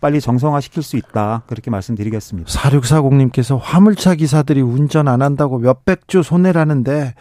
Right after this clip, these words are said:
Speaker 2: 그렇다면 그만큼 좀 대단히 중요한 이들이니까 대우를 해줄 생각을 해야지요. 이런 의견도 주셨습니다. 아,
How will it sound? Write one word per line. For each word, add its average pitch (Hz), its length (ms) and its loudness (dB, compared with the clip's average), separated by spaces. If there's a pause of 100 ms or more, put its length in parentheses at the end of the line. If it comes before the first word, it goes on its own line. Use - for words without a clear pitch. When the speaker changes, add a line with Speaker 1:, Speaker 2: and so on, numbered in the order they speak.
(320)
Speaker 2:
그렇다면 147 840 0
그만큼 147 480 -2
좀 120 180 -4
대단히 156 500 0
중요한 160 460 0
이들이니까 123 680 -4
대우를 123 560 -2 (460)
해줄 170 300 -6
생각을 131 520 -6
해야지요. 156 640 -6
이런 147 440 -2
의견도 131 380 -4
주셨습니다. 123 580 -8 (720)
아, 208 440 2